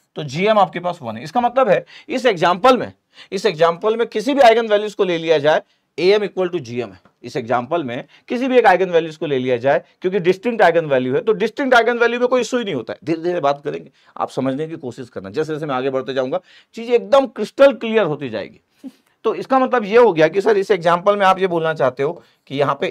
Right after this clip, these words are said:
एएम equal to जीएम है। हाँ सर, किस आइगन वैल्यूज के लिए, किसी भी, any eigen value, any eigen value आपके पास,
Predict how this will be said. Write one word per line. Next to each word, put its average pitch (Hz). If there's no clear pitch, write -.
एएम 156
equal 151
to 208
जीएम 113
है। -
हाँ 139
सर, -
किस 170
आइगन 175
वैल्यूज 117
के -
लिए, 110
किसी 180
भी, 143
any 202
eigen 147
value, 85
any 170
eigen 151
value 127
आपके 117
पास, 160